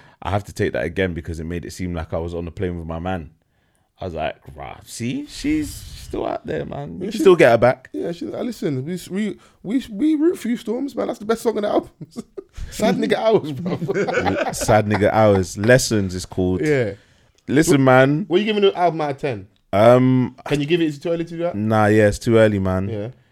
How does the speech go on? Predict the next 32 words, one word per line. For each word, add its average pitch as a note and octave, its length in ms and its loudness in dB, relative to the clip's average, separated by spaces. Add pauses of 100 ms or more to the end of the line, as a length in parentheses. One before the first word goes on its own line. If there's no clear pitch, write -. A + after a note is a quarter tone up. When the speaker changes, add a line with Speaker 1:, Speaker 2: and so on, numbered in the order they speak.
(160)
Speaker 1:
Let G#2+ 100 2
me A#2+ 80 4
sit B2 200 2
with G2 160 0
it G2 120 -2
for G#2 160 0
a, F#2 340 0
uh, F2 40 -6
like, F2+ 200 -8
at F2 80 -4
least G#2 240 -2
a F2+ 60 0
week. G2 580 -4
Speaker 2:
Yeah. G2+ 280 -6
Speaker 1:
It F2 40 -16
hasn't G#2+ 200 -2
been G2 100 -4
a F#2 40 -6
week. F#2+ 380 -6 (240)
Um, F2+ 100 -6
Speaker 2:
Mm. F2 520 -2 (280)
Speaker 1:
I've G2 160 -10
given F#2+ 220 -6
it A#1+ 80 -8
a - 60 -10
few F#2+ 180 -8
listens F2 540 -8
and E2+ 100 -12
I D#2+ 100 -10
enjoyed F2 400 -4
Speaker 2:
Yeah. E2+ 100 -4
Speaker 1:
it. - 120 -12